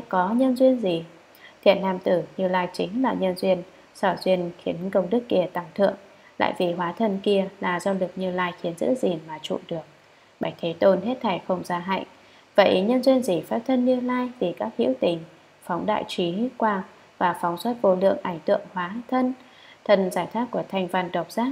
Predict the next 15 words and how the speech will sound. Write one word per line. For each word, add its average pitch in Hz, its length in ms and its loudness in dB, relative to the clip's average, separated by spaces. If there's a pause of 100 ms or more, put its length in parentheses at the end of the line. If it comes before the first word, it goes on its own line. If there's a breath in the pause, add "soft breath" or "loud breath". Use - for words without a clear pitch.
(120)
không 175 240 0
có 165 200 -6
việc 190 260 0
như 165 200 -8
vậy. 185 160 0 (1160)
Thiện 190 220 4
nam 190 200 2
tử, 180 200 4 (500 loud breath)
thế 180 160 2
như 196 360 4 (100)
không 185 220 2
cần 165 320 -2
tác 262 240 0
giả 180 200 0
hạnh, 190 240 -2